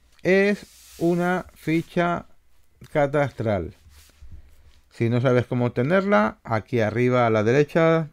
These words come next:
te pongo el enlace, o debajo del vídeo también tendrás el enlace, para ver el, el otro vídeo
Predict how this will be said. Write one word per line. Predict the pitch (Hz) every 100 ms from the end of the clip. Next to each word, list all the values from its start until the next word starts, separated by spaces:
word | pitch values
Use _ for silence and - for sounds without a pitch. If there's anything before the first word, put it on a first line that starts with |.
| -
te | 104
pongo | 113 110 107 104
el | 101
enlace, | 98 101 135 - 180 185
o | 117 95
debajo | 90 92 92 95
del | 95
vídeo | 95 113 104
también | 92 92
tendrás | 92 90 92
el | 98 110
enlace, | 131 160 - 180 190 _ _ _ _ _ _ _ -
para | 143 143
ver | 131 147 143 -
el, | 120 117 117 113 -
el | 120 123
otro | 143 139 135
vídeo | 170 175 196 220